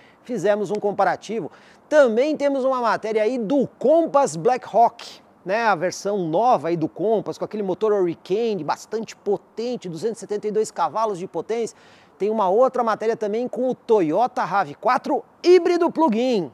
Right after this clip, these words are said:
o primeiro híbrido plug-in da Toyota no mercado brasileiro, entre outras matérias que nós estamos publicando aí no canal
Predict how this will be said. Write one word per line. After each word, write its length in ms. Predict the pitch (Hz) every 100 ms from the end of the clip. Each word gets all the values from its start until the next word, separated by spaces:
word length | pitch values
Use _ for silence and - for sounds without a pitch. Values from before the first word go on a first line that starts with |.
| - 185
o 80 |
primeiro 800 | - 240 202 165 170 262 311 285
híbrido 280 | 240 214 220
plug-in 300 | 196 190 208
da 100 | 226
Toyota 400 | 196 185 185 190
no 80 | 196
mercado 380 | 196 - 196 208
brasileiro, 420 | 208 202 214 233 - _ _ _ -
entre 680 | 311 370 359 - 311 320 254
outras 640 | 202 233 185 - 170 -
matérias 960 | 196 202 - 139 104 101 - - - -
que 60 | 151
nós 220 | 165 165
estamos 420 | 185 - 170 165
publicando 640 | 175 175 202 - 170 180
aí 100 | 160
no 80 | 185
canal 480 | - 175 151 175